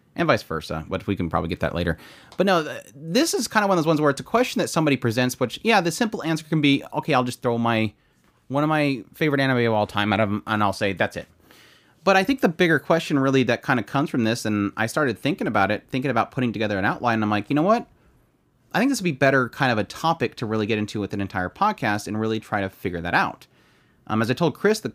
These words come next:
the, the struggle that I was having with this whole question is, I think I've had a few people on the Discord here and there, social media, that have asked me in the past saying,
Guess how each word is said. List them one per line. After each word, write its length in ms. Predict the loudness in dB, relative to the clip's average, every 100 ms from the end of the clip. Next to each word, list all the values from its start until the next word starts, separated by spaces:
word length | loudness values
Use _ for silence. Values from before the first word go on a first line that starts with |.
| -2
the, 280 | 0 0 -2
the 100 | -6
struggle 300 | -2 0 2
that 80 | 4
I 40 |
was 120 | 2 0
having 460 | -2 0 2 0
with 200 | -4 -6 -8 _ _ _
this 120 | -8 -6
whole 180 | -6
question 560 | -4 0 0 0 -4 -4 -2
is, 400 | 0 0 -2 -6 _ _ _ _ _ _ _ _ _ -2
I 120 | 0
think 160 | 0
I've 80 | -2
had 180 | 2 2
a 40 |
few 180 | 2 -2
people 400 | -2 0 0 0 -2
on 120 | -2
the 40 | 0
Discord 440 | -2 0 2 2
here 160 | 2 0
and 100 | 2
there, 180 | 0 0
social 240 | -2 0
media, 380 | 0 2 0 -2 -6
that 180 | 0 0
have 200 | 0 -4 -2
asked 360 | -2 -2 -4
me 220 | -2 0 0
in 80 |
the 60 | -2
past 440 | -4 -4 -2 -4 -12 _
saying, 460 | -6 -2 0 0